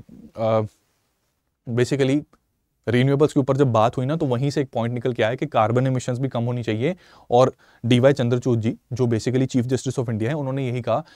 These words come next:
कि क्लाइमेट चेंज से भी बचने की जरूरत है, क्योंकि क्लाइमेट चेंज के एडवर्स इम्पैक्ट जो है,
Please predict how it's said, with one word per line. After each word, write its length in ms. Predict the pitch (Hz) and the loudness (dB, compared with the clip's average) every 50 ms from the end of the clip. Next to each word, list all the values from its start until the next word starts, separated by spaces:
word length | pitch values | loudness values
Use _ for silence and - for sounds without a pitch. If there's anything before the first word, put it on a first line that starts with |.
| _ _ _ | _ _ _
कि 60 | 160 | -6
क्लाइमेट 440 | 151 - - 117 120 127 147 170 165 | 0 2 2 2 4 4 2 2 0
चेंज 240 | - 151 147 147 127 | 0 -2 -4 -4 -2
से 120 | - 143 | -2 0
भी 240 | 127 143 175 165 170 _ _ _ | 2 2 0 0 -2 _ _ _
बचने 340 | 113 107 117 - - 127 127 | -4 -4 -4 -4 -4 -4 -2
की 80 | 127 131 | -2 0
जरूरत 280 | 117 113 107 104 - | 0 0 -2 -2 -2
है, 60 | 143 151 | -4 -2
क्योंकि 200 | 160 156 147 151 | -2 -2 -2 -2
क्लाइमेट 400 | 135 127 110 107 117 135 143 135 | -2 -2 -2 -2 -2 -4 -4 -4
चेंज 340 | - 123 120 120 107 - - _ _ _ _ _ _ _ _ | -4 -2 -2 -2 -2 -4 -10 _ _ _ _ _ _ _ _
के 80 | 143 - | 0 0
एडवर्स 380 | 127 120 113 110 127 139 135 - | 0 0 0 0 0 0 0 -2
इम्पैक्ट 360 | 131 117 - 113 113 - - | -6 -2 -2 -2 -2 -2 -4
जो 120 | 120 120 | -4 -4
है, 220 | 110 113 107 143 | -2 0 -2 -2